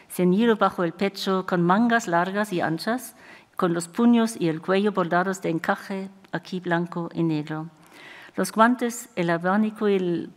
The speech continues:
y el pañuelo blancos armonizan con la piel clara de la cara, mientras unos pendientes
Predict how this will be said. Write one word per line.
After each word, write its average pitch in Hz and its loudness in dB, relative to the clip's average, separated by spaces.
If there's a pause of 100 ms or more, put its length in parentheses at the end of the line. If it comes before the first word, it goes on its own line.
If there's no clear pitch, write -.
(180)
y 165 0
el 160 -2
pañuelo 202 0
blancos 226 0
armonizan 190 0
con 190 0
la 170 2
piel 190 -2 (340)
clara 185 2
de 175 -4
la 160 0
cara, 180 -2 (260)
mientras 208 2
unos 208 0
pendientes 214 0